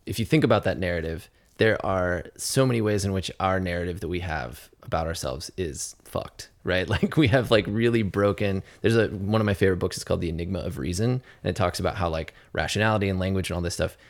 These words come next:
is actually designed for socially convenient, um,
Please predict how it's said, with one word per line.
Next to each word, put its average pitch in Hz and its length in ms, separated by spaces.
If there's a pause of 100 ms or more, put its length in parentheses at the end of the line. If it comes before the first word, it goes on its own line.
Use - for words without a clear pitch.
(120)
is 95 100
actually 120 280
designed 90 420
for 80 380 (220)
socially 95 500
convenient, 87 640 (480)
um, 82 360